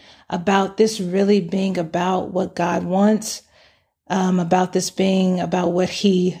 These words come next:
needs. And I appreciate him for reminding me that these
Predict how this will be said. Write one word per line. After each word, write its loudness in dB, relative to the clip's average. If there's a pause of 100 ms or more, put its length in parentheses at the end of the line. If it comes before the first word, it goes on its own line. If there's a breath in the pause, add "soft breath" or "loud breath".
needs. 2 (540)
And 2
I -2
appreciate 2
him 2
for 0
reminding 2
me 4
that -2
these -2